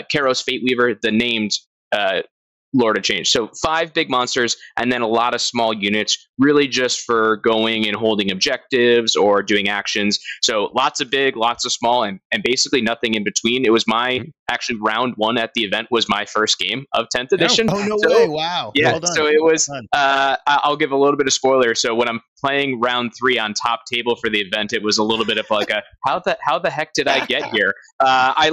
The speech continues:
Speaker 1: I liked the list. There's some things that I definitely learned playing three games in one day, but, um, overall, I gotta say, tenth edition was a pretty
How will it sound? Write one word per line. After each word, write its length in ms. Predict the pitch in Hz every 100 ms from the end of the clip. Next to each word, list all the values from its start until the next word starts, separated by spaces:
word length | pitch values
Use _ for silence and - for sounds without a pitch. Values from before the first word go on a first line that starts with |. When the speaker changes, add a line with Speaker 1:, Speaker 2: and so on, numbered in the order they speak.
| 165
Speaker 1:
I 80 | 160
liked 320 | 165 208 214
the 100 | 220
list. 260 | 208 220 -
There's 200 | 196 170
some 140 | - 165
things 340 | 175 175 175
that 160 | - 143
I 100 | 139
definitely 360 | 135 - 139
learned 220 | 120 139 151
playing 220 | 139 135
three 220 | 135 139 127
games 280 | 127 135
in 120 | 135 123
one 180 | 120
day, 300 | 117 117 170 -
but, 220 | 127 -
um, 240 | 113 113 -
overall, 400 | 185 302 302 302
I 60 | 180
gotta 160 | 190 208
say, 240 | - 226 -
tenth 240 | 165 214 - - -
edition 420 | 127 147 - 233
was 220 | 156 139
a 40 | 143 -
pretty 260 | 160 170